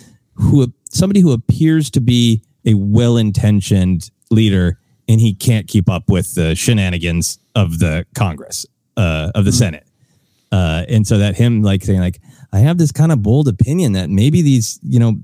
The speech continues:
Speaker 1: people whose only motivation is to make money <laughs> shouldn't be making policy,
Speaker 2: Yeah.
Speaker 1: but I can't say that out loud," is a, it, it fits for his character, too.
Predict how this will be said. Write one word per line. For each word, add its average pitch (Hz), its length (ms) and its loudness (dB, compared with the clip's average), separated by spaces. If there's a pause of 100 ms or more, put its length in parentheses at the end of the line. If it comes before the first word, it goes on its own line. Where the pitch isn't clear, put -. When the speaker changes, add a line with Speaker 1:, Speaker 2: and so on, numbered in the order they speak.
Speaker 1:
people 139 300 2
whose 110 260 0
only 131 220 2
motivation 127 520 0
is 104 100 0
to 107 80 0
make 110 220 0
money 110 340 2
<laughs> - 100 -8
shouldn't - 400 -2
be 135 80 0
making 113 400 -2
policy, 117 680 0 (200)
Speaker 2:
Yeah. 104 260 -6 (280)
Speaker 1:
but - 100 0
I 135 80 0
can't - 280 -4
say 135 220 2
that 123 140 2
out 104 220 -2
loud," 117 500 0
is 117 180 0
a, 107 140 0 (140)
it, 139 200 0
it 127 160 0 (200)
fits - 220 -2
for 98 140 -4
his 85 120 -6
character, 80 380 -8
too. 90 180 -10